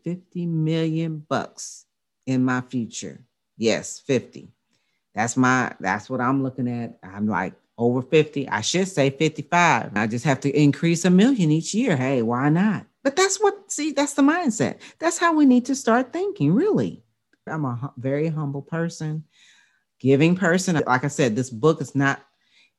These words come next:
just because it says millionaire, it does. It's, this is money,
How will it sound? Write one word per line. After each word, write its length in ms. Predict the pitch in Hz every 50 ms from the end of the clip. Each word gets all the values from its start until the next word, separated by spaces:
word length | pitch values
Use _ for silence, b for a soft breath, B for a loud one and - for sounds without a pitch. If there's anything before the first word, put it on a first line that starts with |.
| _ _
just 200 | - 170 185 185
because 280 | 254 247 - 240 220 196
it 60 | 190
says 260 | 185 - 202 180 160
millionaire, 640 | 156 160 165 160 160 143 123 110 104 90 76 60 - -
it 180 | 127 139 117
does. 360 | 113 147 151 127 76 64 90
It's, 140 | 110 110 -
this 280 | - - 113 113 - -
is 240 | 147 151 156 151 156
money, 600 | 156 156 160 180 185 175 151 104 90 - - -